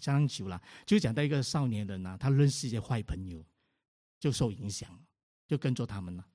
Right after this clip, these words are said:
后来有一天，那个坏朋友呢，有几位坏朋友说：“我们没有钱了，我们要去打抢。”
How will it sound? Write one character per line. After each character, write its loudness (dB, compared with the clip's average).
后 0
来 4
有 4
一 2
天， 2
那 0
个 -2
坏 -2
朋 2
友 0
呢， -2
有 0
几 -6
位 0
坏 -2
朋 -2
友 0
说 -2
：“我 -4
们 2
没 2
有 4
钱 -6
了， -10
我 -2
们 2
要 0
去 -6
打 -6
抢。” -10